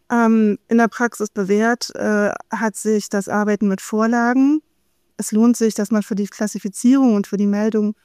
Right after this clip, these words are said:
eine strukturierte Vorlage vorbereitet. Dann kann man mit Platzhaltern arbeiten, Formulierungshilfen.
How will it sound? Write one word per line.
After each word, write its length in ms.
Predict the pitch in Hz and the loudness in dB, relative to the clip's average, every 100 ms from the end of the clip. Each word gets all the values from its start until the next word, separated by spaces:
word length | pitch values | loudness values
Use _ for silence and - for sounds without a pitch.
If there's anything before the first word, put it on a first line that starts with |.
| _ _ - | _ _ -6
eine 180 | 220 208 | -2 -2
strukturierte 520 | - 214 202 196 190 | -2 -6 -4 -6 -8
Vorlage 540 | 190 202 214 247 247 247 | -8 -4 -4 -4 -4 -6
vorbereitet. 880 | - 226 226 226 220 - 226 - - | -4 -4 -4 -4 -6 -6 -8 -8 -12
Dann 120 | 190 | -8
kann 100 | 185 | -4
man 140 | 185 | -4
mit 120 | 185 | -4
Platzhaltern 600 | - 226 - 240 226 240 226 | -4 -4 -4 -6 -4 -2 -2
arbeiten, 640 | 220 214 220 220 214 214 | -2 -4 -4 -2 -2 -2
Formulierungshilfen. 1120 | - 196 214 214 240 233 220 220 214 220 220 | -8 -8 -6 -2 0 0 0 0 2 2 2